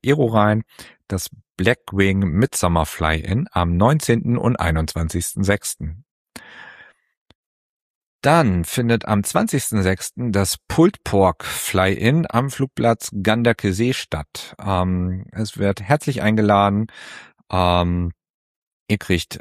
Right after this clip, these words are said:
Wertmarken im Wert von fünf Euro für einen Pulled Pork Burger. Ähm, das Pulled Pork Fly-In vo-, in Flugplatz Gandakesee, Echo Delta, Whiskey Quebec am zwanzigsten sechsten.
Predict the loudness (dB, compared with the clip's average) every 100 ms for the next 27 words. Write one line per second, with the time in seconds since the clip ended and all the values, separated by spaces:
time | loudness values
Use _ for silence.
0 | -12 -6 0 2 2 2 2 2 0 -2
1 | -2 -2 0 0 -2 -6 -6 -2 -2 -2
2 | 0 2 2 2 0 -2 -2 -2 -2 -6
3 | -2 -4 -2 -2 -2 0 2 4 4 2
4 | -2 -12 -20 -20 _ -6 -2 0 0 -2
5 | -4 -8 _ _ _ _ -6 -4 -4 -8
6 | -2 0 0 2 2 2 -6 -2 0 0
7 | 0 -2 -2 -4 -8 -8 -6 -4 -4 -6
8 | -6 -6 0 0 0 0 0 2 0 2
9 | 2 2 0 0 0 2 0 2 0 0
10 | -8 -20 -20 -20 -20 -20 -20 _ _ _
11 | _ 0 2 2 -2 -4 -4 -4 0 2
12 | 2 0 -4 -16 -16 -20 -20 _ -2 -2
13 | -2 -4 -4 -2 -4 -2 0 0 0 -8
14 | -8 -8